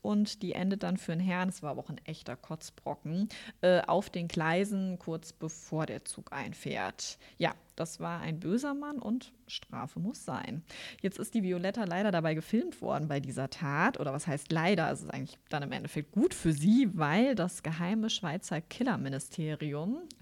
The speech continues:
tell, hat sie beobachtet, ähm, ja, und, äh, sagt halt, wenn sie bei ihnen mitarbeiten würde, so eine Person bräuchten sie noch, ne? Die sieht so lieb und unauffällig aus, äh, äh, ja, dann müsste sie nicht in die Haft gehen.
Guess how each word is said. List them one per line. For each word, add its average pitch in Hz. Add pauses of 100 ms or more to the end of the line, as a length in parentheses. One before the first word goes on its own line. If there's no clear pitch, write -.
(120)
tell, 160 (500)
hat 202
sie 185
beobachtet, 226
ähm, 196 (680)
ja, 185
und, 190
äh, 190
sagt 185
halt, 240
wenn 202
sie 190
bei 196
ihnen 190
mitarbeiten 208
würde, 220
so 202
eine 185
Person 185
bräuchten 294
sie 170
noch, 190
ne? 214
Die 190
sieht 180
so 160 (120)
lieb 285
und 185
unauffällig 247
aus, 208
äh, 185 (640)
äh, 180
ja, 190 (240)
dann 220 (280)
müsste 196
sie 170
nicht 165
in 170
die 156
Haft -
gehen. -